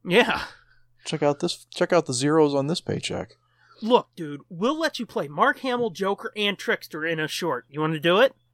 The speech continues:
Speaker 2: Oh, that was fucking awesome.
Speaker 1: <laughs> I know, right?
Speaker 2: Yeah. For anybody who doesn't know,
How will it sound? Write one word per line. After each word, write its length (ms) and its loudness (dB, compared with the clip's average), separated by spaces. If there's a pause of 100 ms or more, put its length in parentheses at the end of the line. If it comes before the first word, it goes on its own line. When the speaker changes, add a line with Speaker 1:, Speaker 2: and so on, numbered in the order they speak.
(160)
Speaker 2:
Oh, 200 4
that 120 6
was 100 0
fucking 500 -6
awesome. 520 2 (140)
Speaker 1:
<laughs> 140 -12
I 200 4
know, 220 2
right? 340 -2 (340)
Speaker 2:
Yeah. 300 0 (160)
For 120 6
anybody 280 6
who 80 4
doesn't 280 2
know, 340 2